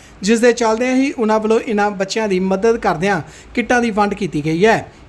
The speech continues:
ਤਾਂ ਜੋ ਇਹੀ ਬੱਚੇ ਖੇਡ ਕੇ ਵਧੀਆ ਪ੍ਰਦਰਸ਼ਨ ਕਰਦਿਆਂ ਆਪਣਾ ਤੇ ਫਗਵਾੜਾ ਸ਼ਹਿਰ ਦਾ ਨਾਮ ਰੌਸ਼ਨ ਕਰ ਸਕਣ। ਉਨ੍ਹਾਂ ਕਿਹਾ ਕਿ ਆਉਣ ਵਾਲੇ ਸਮੇਂ ਵਿੱਚ ਵੀ ਉਨ੍ਹਾਂ ਦੀ ਸੰਸਥਾ ਇਸੇ ਤਰ੍ਹਾਂ ਹੀ ਸਮਾਜ ਭਲਾਈ ਦੇ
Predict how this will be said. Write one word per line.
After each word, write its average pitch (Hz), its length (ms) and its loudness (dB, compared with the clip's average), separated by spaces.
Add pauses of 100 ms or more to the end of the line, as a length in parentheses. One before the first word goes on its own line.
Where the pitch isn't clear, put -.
ਤਾਂ 226 220 2
ਜੋ 269 240 -2
ਇਹੀ 226 220 2
ਬੱਚੇ 214 320 -2
ਖੇਡ 220 280 0
ਕੇ 233 120 0
ਵਧੀਆ 214 320 0
ਪ੍ਰਦਰਸ਼ਨ 196 540 -4
ਕਰਦਿਆਂ 202 460 -2
ਆਪਣਾ 214 320 -2
ਤੇ 226 120 -2
ਫਗਵਾੜਾ 190 480 -2
ਸ਼ਹਿਰ 202 280 -2
ਦਾ 190 160 0
ਨਾਮ 196 260 0
ਰੌਸ਼ਨ 196 340 -4
ਕਰ 175 300 -4
ਸਕਣ। 165 400 -2 (640)
ਉਨ੍ਹਾਂ 202 200 2
ਕਿਹਾ 226 200 2
ਕਿ 277 220 -4
ਆਉਣ 214 180 0
ਵਾਲੇ 220 220 0
ਸਮੇਂ 214 320 -2
ਵਿੱਚ 226 200 -6
ਵੀ 254 140 -2
ਉਨ੍ਹਾਂ 214 240 -2
ਦੀ 202 120 -4
ਸੰਸਥਾ 208 420 -4
ਇਸੇ 214 300 -4
ਤਰ੍ਹਾਂ 208 240 -2
ਹੀ 208 80 -2
ਸਮਾਜ 202 340 -2
ਭਲਾਈ 196 280 -4
ਦੇ 165 180 -2